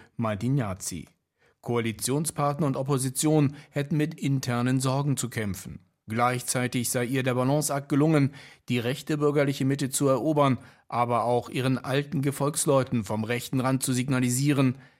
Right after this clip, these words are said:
dass sie nicht verleugnet, wo sie politisch herkommt.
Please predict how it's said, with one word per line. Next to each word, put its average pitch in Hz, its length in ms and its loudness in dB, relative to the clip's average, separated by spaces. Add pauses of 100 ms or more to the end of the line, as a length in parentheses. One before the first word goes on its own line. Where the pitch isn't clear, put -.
(100)
dass 120 160 -2
sie 127 100 0
nicht 123 160 -4
verleugnet, 107 600 -2 (100)
wo 113 160 -4
sie 107 160 -2
politisch 107 540 -4
herkommt. 95 600 -8